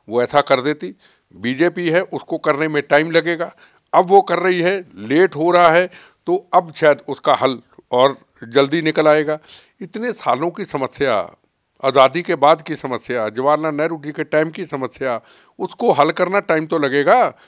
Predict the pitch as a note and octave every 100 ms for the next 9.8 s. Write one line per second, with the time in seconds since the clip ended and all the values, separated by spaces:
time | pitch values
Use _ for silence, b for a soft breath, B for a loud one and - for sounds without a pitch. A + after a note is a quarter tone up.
0 | b - C#3+ B2+ E3+ F#3 D3 C#3+ C#3+ D3
1 | G#3+ D#3+ _ b - C3 C#3+ C#3+ C3 C#3
2 | C#3+ C#3 B2+ C#3 C3 C#3+ B2+ C3+ C3 A2+
3 | A2 C#3 B2+ B2 C3 C3 B2+ C#3 A#2 A#2
4 | B2+ A2 A2 B2+ C#3 C3+ B2+ A2 C3 C3
5 | B B - B2 B2 C3 D3+ C#3 C3 C#3+
6 | G#2 A#2+ C#3+ A#2+ - C3 D3 D3 - E3+
7 | F3 _ _ - C#3 B2 C#3+ A2 - F#2+
8 | F2+ _ _ C#3+ D#3 E3 E3 E3 D#3 C3
9 | B2+ A#2 G#2+ - - F2 - -